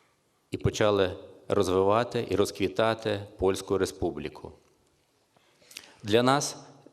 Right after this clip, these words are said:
польський народ є найближчим другом і братом у Європі.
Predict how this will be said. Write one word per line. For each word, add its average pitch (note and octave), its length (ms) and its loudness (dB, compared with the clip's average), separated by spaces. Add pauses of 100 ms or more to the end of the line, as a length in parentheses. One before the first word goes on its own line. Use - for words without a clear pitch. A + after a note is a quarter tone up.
(120)
польський A#2 420 2
народ A2+ 480 2 (100)
є G#2 140 2
найближчим A2 680 0
другом A2 420 0
і A2 80 0
братом G#2 600 0 (1000)
у G2+ 100 -2
Європі. F2 640 -2